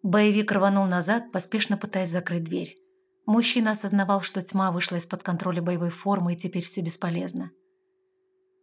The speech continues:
Массивная дверь с грохотом ударилась о стену вместе с охранником. Он выдал душераздирающий вопль, когда внутренности обожгло огнем ножей из ладони девушки, вцепившейся в его грудь.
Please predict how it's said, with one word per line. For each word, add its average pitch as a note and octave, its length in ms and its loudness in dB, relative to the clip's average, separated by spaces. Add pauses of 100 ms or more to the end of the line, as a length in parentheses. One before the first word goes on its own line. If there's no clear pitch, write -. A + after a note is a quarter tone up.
(200)
Массивная A#3+ 560 4
дверь G#3+ 240 0
с D#3+ 60 0
грохотом F#3+ 480 0
ударилась F3 440 0
о E3+ 60 -2
стену G3+ 380 0
вместе F3 340 -2
с - 120 -6
охранником. F3+ 680 -6 (460)
Он G#3+ 200 4
выдал G3 320 0
душераздирающий F3 920 -2
вопль, F3+ 320 -4
когда E3+ 300 -4
внутренности E3+ 560 -2
обожгло E3+ 420 -2
огнем E3+ 320 0
ножей E3 340 -2
из G3 260 -6
ладони F3+ 400 0
девушки, F3 600 -4 (220)
вцепившейся F3 680 -4
в E3 40 -6
его E3 260 -4
грудь. F3+ 340 -10